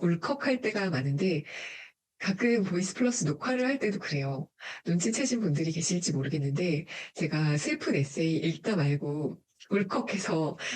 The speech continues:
눈물이 막 막 이렇게 돌아서 한참 끊었다가 갈 때가 있어요. 근데 이게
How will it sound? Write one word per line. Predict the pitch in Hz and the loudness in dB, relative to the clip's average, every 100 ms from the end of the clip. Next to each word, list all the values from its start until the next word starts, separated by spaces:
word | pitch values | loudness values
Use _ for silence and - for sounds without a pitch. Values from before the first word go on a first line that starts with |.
| - 160 | -4 0
눈물이 | 175 196 202 | 2 2 2
막 | 165 151 - _ _ _ _ _ _ _ - | 2 -2 -8 _ _ _ _ _ _ _ -2
막 | 196 - | -2 2
이렇게 | 208 - | 2 2
돌아서 | 180 170 226 226 - - - | 2 2 2 2 0 -2 -2
한참 | 311 349 262 | -2 -2 0
끊었다가 | 294 415 453 392 247 | 0 0 2 2 2
갈 | 160 | 2
때가 | - 139 | 0 0
있어요. | 143 - 156 147 143 | 0 0 0 2 4
근데 | 175 196 | 4 4
이게 | 160 202 196 147 | 4 4 2 0